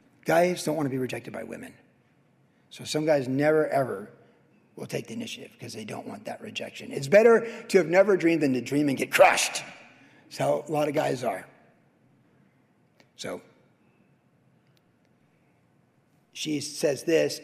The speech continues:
and he was ready for this moment. He didn't double clutch.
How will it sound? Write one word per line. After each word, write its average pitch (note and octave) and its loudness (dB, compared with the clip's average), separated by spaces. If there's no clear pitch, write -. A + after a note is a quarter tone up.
and C#3 2
he F#3+ -2
was F3+ 2
ready F#3+ 6
for F#3 0
this E3 -2
moment. E3+ 4
He E3 0
didn't G3 6
double F3 6
clutch. D#3+ 4